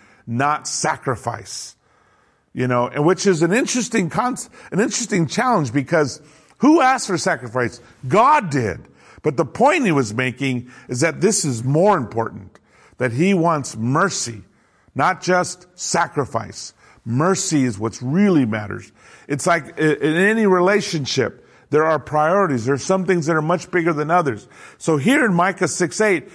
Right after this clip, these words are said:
he's telling us what really matters to God. What really counts? In the paragraph before that, the two paragraphs before that, the, the, the writer saying that speaking, you know, Micah's speaking on behalf of the people.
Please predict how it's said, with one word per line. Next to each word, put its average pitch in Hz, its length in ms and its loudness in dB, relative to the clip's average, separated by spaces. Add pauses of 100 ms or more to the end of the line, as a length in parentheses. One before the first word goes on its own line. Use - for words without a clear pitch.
(160)
he's 175 220 -6
telling 214 320 -2
us - 220 -4 (800)
what 247 300 0
really 240 280 4
matters 170 520 0
to 135 120 -2
God. 98 480 -4 (220)
What 202 220 0
really 202 260 4
counts? 170 500 -2 (200)
In 143 180 0
the 135 120 2
paragraph 190 560 0
before 190 400 2
that, 139 240 0
the - 80 -4
two 220 200 0
paragraphs 135 420 0
before 123 380 0
that, 123 320 -2 (360)
the, 131 180 2
the, 123 240 0
the 120 180 0
writer 160 460 2
saying 147 460 -2
that 127 380 -2 (1040)
speaking, 139 720 0
you 143 100 2
know, 123 80 0
Micah's 151 380 0
speaking 170 380 -2
on 127 100 -2
behalf 147 380 0
of 156 60 -2
the 123 80 0
people. 175 500 -2